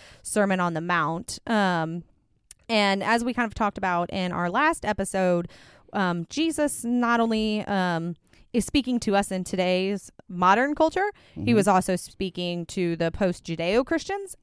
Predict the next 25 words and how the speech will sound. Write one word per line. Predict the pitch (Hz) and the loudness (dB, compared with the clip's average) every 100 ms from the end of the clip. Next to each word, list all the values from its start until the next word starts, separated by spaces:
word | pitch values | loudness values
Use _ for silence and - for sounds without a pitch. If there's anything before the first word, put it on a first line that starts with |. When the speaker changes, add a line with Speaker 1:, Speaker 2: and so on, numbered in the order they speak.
| _ | _
Speaker 1:
and | 226 269 302 | -2 0 0
to | 302 | 0
the | 254 | -2
Jews | 196 214 247 240 233 - - _ - | -4 -2 -2 -2 -4 -8 -14 _ -6
literally | 196 240 269 262 247 | 2 4 4 2 2
there | 240 214 196 196 | 4 6 6 4
at | 214 - | 2 -2
the | 202 | -2
Sermon | 202 180 175 | 0 0 0
on | 170 | 0
the | 175 | 2
Speaker 2:
Mm, | |
Speaker 1:
Mount. | 190 180 - | 2 2 -2
So | - 214 | -2 0
there's | 196 190 | 2 0
Speaker 2:
yeah. | 196 | 2
Speaker 1:
multiple | 208 254 247 | 2 2 0
different | 226 254 180 | 0 0 0
ways | 214 226 | -2 -2
that | 196 | -4
you | - | -4
can | 202 190 | -2 -2
interpret | 175 - 247 330 240 - | -4 -2 -2 -2 -6 -6
these, | 156 95 208 226 - | -12 -10 -6 -6 -6
Speaker 2:
Mm-hmm. | 147 101 104 | -4 -2 0